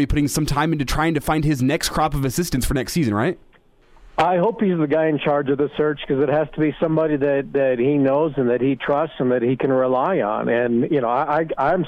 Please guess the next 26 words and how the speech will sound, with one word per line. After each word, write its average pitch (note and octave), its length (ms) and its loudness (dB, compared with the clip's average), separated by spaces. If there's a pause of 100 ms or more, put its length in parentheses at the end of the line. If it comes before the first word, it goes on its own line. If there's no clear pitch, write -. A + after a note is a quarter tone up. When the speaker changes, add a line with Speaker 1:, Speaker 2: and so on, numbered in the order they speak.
Speaker 2:
stunned C#3 320 0
when B2+ 100 2
I B2 160 0 (100)
see B2 300 0 (560)
<laughs> - 540 -4
it's F3+ 160 -2
almost G3+ 340 0
like E3 180 0
going D#3 260 2
back D#3 220 0
to F3+ 80 -2
the C3+ 120 0
four-year E3 340 2
case E3+ 280 0
of D3+ 80 0
the B2 80 2
flu G3+ 300 2
when C3+ 180 2
you'd C3+ 120 2
open D3+ 200 0
up D3+ 100 -2
the D3 80 -2
paper D#3 280 0
and C3+ 80 -2
go, B2+ 140 2
"That's B2+ 280 -2